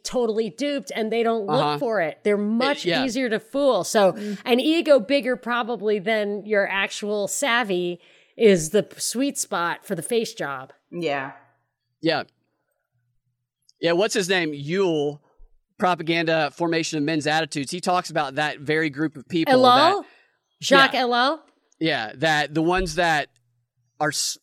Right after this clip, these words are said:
Speaker 2: very intelligent, that believe they cannot be propagandized, are the easiest group to con.
Speaker 4: <laughs> That's true. I find it to be, like, people that I kn-, like, I just look at my, my Facebook friends and I know people who are really highly intelligent.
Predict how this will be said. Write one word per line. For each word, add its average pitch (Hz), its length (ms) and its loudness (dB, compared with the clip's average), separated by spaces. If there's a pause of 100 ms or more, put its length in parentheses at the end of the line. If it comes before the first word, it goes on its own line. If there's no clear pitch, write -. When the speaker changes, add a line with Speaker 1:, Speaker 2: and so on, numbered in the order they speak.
Speaker 2:
very 196 380 0
intelligent, 190 560 -2
that 143 140 -6
believe 156 520 -6
they 151 180 -2
cannot 156 520 -4
be 147 100 -4
propagandized, 156 880 -4 (240)
are 147 160 -2
the 131 200 -12
easiest 160 560 -4
group 135 360 -4 (320)
to - 100 -8
con. 120 340 -4 (240)
Speaker 4:
<laughs> - 220 -12
That's - 400 -4
true. 156 300 -2 (480)
I 320 180 4
find 330 260 4
it 285 180 -2
to 220 60 -2
be, 226 280 -2
like, 185 580 2
people 254 300 0
that 208 220 4
I 190 320 2
kn-, 185 440 -6
like, 175 260 0
I 202 160 4
just 226 180 -4
look 214 140 0
at 175 120 4
my, 180 220 2 (140)
my 175 180 -2
Facebook 190 420 -2
friends 156 380 -4
and 165 100 -6
I 165 100 0
know 170 280 0
people 165 320 -4
who 165 180 -2
are 156 460 0
really 180 320 0
highly 175 400 -2
intelligent. 175 720 -2